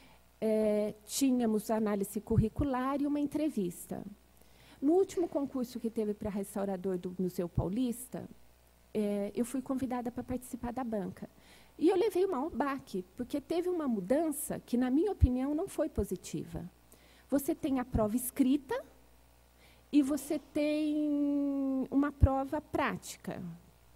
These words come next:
tá? Aí eu perguntei, "Cadê o currículo?"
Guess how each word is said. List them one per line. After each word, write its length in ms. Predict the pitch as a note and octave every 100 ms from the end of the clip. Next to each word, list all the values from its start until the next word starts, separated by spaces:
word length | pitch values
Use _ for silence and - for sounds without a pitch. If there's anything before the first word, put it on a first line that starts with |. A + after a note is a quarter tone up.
| - - -
tá? 240 | G#3+ C#4+ G4 - - - - - - - - - -
Aí 140 | G#4
eu 60 | A4
perguntei, 420 | G4+ F4+ D4+ C#4
"Cadê 220 | E4+ G#4+
o 60 | A4
currículo?" 720 | F4+ B3 E3 - D3 -